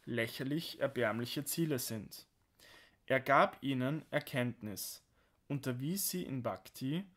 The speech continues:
und sie wandten sich ihm zu. Fußnote einhunderteinundzwanzig, Bhagavatam sieben, Kapitel sechs und sieben,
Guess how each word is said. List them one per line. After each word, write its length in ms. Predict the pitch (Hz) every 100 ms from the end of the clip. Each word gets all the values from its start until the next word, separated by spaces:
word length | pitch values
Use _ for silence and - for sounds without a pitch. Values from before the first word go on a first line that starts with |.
| _ _
und 220 | 175 220
sie 260 | - - 131
wandten 480 | 123 139 - 175 175 -
sich 400 | - 131 - -
ihm 260 | 139 143
zu. 360 | - - 117 107 - _ _ _ _ _ _ _ _ _ _ _
Fußnote 640 | - 165 185 151 139 139
einhunderteinundzwanzig, 1600 | - 131 139 127 123 107 120 120 - 113 107 - 139 165 - - _ _ _ _ _ _ _ _ _
Bhagavatam 840 | - 127 160 180 180 180 175 185 190 -
sieben, 640 | - - 139 120 120 151 - _
Kapitel 420 | - 131 135 127 120
sechs 520 | - 123 - - -
und 180 | 139 131
sieben, 600 | - 127 120 127 185